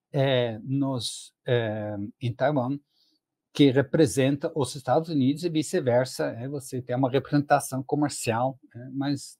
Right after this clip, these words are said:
não pode ter nenhum, é, caráter diplomático, e muito menos, é, ter Marines,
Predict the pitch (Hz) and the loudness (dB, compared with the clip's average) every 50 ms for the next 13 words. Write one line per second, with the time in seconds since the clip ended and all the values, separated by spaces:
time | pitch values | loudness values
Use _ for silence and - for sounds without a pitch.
0 | _ - 131 123 123 135 143 - - - 120 120 120 117 - _ - 120 113 113 | _ -2 0 0 2 0 0 -2 -2 -2 -2 -2 -4 -8 -12 _ -4 -4 -4 -4
1 | 117 - _ _ _ _ _ - 123 120 120 120 123 117 101 - _ - - 107 | -6 -10 _ _ _ _ _ 2 4 4 4 4 2 0 -4 -10 _ -12 -8 -8
2 | 107 104 - - 120 110 104 104 - - 117 113 131 123 - 180 180 160 131 117 | -8 -6 -2 0 0 2 0 -2 -2 -4 -2 0 0 2 4 4 4 6 4 2
3 | 131 127 - - - 143 170 151 147 156 165 180 196 196 196 - 175 160 139 127 | 0 -2 -4 -6 -4 0 6 8 12 12 12 12 12 12 10 8 2 4 6 6
4 | 127 139 156 180 180 151 - - - - - 127 143 151 147 143 _ _ _ _ | 6 6 6 4 2 -2 -2 -4 -8 -10 -6 -4 -4 -4 -4 -6 _ _ _ _
5 | _ - 127 120 135 139 135 131 131 123 127 143 147 135 107 95 - - - | _ 2 2 2 4 2 2 4 6 10 10 10 10 10 6 0 -6 -10 -16